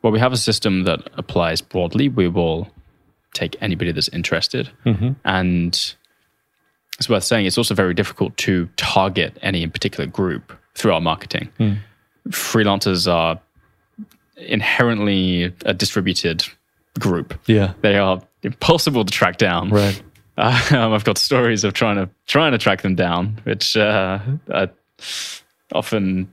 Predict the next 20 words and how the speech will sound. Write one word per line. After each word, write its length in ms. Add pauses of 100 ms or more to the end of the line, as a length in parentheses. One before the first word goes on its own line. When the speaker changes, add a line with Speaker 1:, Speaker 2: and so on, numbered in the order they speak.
Speaker 1:
fruitless. 760 (180)
Speaker 2:
<laughs> 260
Speaker 1:
But, 160
um, 440 (340)
but 120
yeah, 100
so 120
there's 220
little, 760 (280)
little 200
purpose 640 (120)
in 340
narrowing 640 (120)
to 60
begin 260
with. 300
Speaker 2:
Mm-hmm. 260 (580)
Speaker 1:
But 80
that 200
will, 200